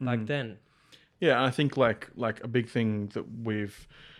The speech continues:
Speaker 2: tried to do, like, like I said, building a team, like,
Speaker 1: Mm.
Speaker 2: trying to build a team, it's kinda like guys who have been part of the team and have kind of come and gone, they're doing good work for
Speaker 1: Mm-hmm.
Speaker 2: themselves now, and
Speaker 1: Mm.
Speaker 2: it's,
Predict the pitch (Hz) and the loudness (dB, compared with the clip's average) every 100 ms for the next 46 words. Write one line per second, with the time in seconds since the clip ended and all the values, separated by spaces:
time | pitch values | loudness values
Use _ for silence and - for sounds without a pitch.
0 | _ - 120 110 107 120 104 - 110 107 | _ -2 2 4 6 4 4 0 -10 -10
1 | 104 107 98 110 104 98 - 117 107 98 | -4 -4 2 2 2 -4 -4 -2 -2 -4
2 | 135 117 107 104 101 98 - 101 98 - | -4 -2 0 0 0 -2 -4 -4 -6 -6
3 | 107 107 104 - 113 113 117 107 101 - | -4 -2 -2 0 0 2 -2 -2 -2 0
4 | 107 98 98 - 107 101 101 107 - 101 | 0 0 -4 -2 -2 0 -4 -6 -4 -4
5 | 95 - 107 98 107 104 92 - - - | -4 -4 -2 -2 -2 -2 -6 -12 -20 -20
6 | - _ _ _ - 123 123 127 131 117 | -20 _ _ _ 2 4 4 4 4 4
7 | 107 101 113 110 - - _ - 127 104 | 2 2 2 0 -6 -20 _ -6 -2 -2
8 | - 113 120 110 101 107 - 113 107 131 | 2 4 4 2 -4 -6 -8 -4 -4 -4
9 | 127 127 | -8 -10